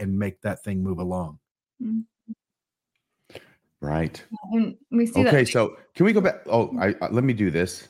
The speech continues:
Speaker 3: I'll put it back on the last one. And we interrupted you. I'm sorry. Can you just go ahead and, and start from Sister Lochner? Because I, I just love hearing the stake president say to Sarah that your husband's membership council has been p-,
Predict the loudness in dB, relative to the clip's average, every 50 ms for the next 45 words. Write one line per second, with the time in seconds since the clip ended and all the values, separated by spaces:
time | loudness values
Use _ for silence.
0 | _ _ -2 -2 0 0 0 0 2 2 2 2 2 0 -2 -2 0 0 0 0
1 | -2 -2 -4 -6 -6 -4 -4 -4 -4 -4 -2 0 2 4 2 4 4 4 2 4
2 | 4 4 4 2 0 -4 -6 -2 -2 -2 -4 -4 -6 -6 -4 -2 -2 2 2 2
3 | 2 2 0 0 2 4 4 4 2 0 -2 2 2 2 4 4 4 2 4 2
4 | 0 0 -2 -4 -4 2 2 2 2 2 0 -2 0 0 -2 -2 0 0 2 4
5 | 4 4 2 2 0 -2 -2 -2 0 -2 0 2 2 2 2 2 0 0 0 0
6 | -2 0 2 2 2 2 0 -2 -2 0 0 0 0 -2 -4 -6 -8 _ -20 -20
7 | -20 _ _ _ _ _ -4 -2 0 4 2 2 2 2 0 2 2 2 2 0
8 | -2 -2 -2 -2 0 0 0 0 2 0 -2 -6 -8 _ _ _ _ _ _ _
9 | _ _ -6 0 2 2 2 2 2 2 4 4 4 4 2 0 -2 -6 -10 _
10 | _ _ _ _ _ -4 0 2 2 2 0 -2 -8 _ _ -2 -2 0 2 2
11 | 2 2 2 0 -2 -2 0 0 0 2 2 2 0 0 -2 -6 -6 -2 -2 0
12 | 0 0 -2 -4 -6 -6 -2 0 0 0 0 -2 -2 0 0 0 0 -2 -6 -14